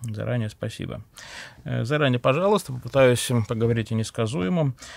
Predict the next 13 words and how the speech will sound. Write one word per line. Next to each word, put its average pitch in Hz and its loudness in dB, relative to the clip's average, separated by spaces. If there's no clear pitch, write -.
дать 120 -4
ответы 117 2
на 110 -2
вопросы, 113 -6
у 113 -10
которых 104 -6
не 120 4
могут 113 6
быть 107 2
ответов 127 4
в 120 4
земной 104 0
плоскости 110 -4